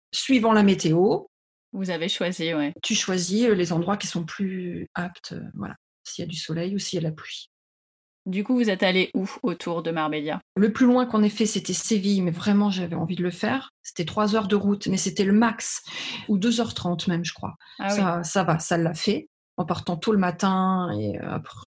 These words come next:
Speaker 1: et en rentrant le soir, et il dormait dans la voiture, tu vois.
Speaker 2: Mhm.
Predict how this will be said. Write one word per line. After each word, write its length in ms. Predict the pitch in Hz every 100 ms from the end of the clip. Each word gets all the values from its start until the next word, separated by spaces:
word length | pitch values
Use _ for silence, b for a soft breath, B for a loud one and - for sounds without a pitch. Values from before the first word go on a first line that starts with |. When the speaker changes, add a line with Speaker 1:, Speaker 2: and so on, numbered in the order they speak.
| - -
Speaker 1:
et 180 | -
en 100 | 170
rentrant 320 | 160 160 - 170
le 60 |
soir, 360 | 165 - 196 185
et 40 |
il 60 | 165
dormait 260 | 156 170 170
dans 80 |
la 60 | 156
voiture, 440 | 107 101 - 110 -
tu 140 | -
vois. 160 | 170 240 - _ -
Speaker 2:
Mhm. 300 | 196 202